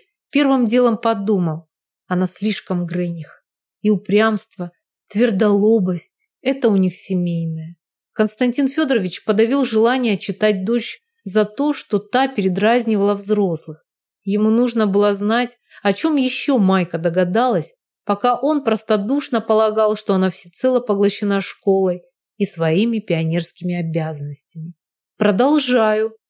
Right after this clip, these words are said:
Если твоя балерина, значит, твой брат её муж.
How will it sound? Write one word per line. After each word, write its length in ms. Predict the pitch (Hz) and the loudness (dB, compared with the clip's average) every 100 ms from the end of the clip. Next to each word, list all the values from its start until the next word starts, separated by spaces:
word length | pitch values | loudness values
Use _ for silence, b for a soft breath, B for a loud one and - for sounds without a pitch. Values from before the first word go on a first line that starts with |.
| _ | _
Если 420 | 196 240 359 277 | 2 2 2 0
твоя 400 | 269 208 214 277 | 0 2 4 4
балерина, 600 | 220 196 190 165 170 190 | 4 2 2 2 0 -2
значит, 680 | 214 208 220 208 208 - - | 0 2 4 2 0 -4 -8
твой 260 | 202 240 220 | -2 2 2
брат 600 | 170 180 180 185 - - - | 2 2 2 2 -2 -8 -4
её 280 | 196 170 240 | 0 2 2
муж. 480 | 262 214 165 - | 4 2 0 -8